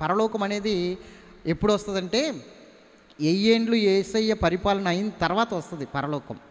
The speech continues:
స్తోత్రం చెప్పాలి. అప్పుడు వరకు మనకేంటి? పరదేశీయే, పరదేశీయే.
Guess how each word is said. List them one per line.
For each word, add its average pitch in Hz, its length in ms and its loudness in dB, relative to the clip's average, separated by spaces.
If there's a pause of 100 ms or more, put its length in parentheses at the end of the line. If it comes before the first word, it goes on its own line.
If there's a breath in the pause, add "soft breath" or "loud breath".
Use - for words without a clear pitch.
(100)
స్తోత్రం 170 420 -6
చెప్పాలి. 120 360 -6 (360 loud breath)
అప్పుడు 240 320 0
వరకు 240 560 2 (120)
మనకేంటి? 214 680 -2
పరదేశీయే, 170 880 -4 (680 loud breath)
పరదేశీయే. 151 760 -2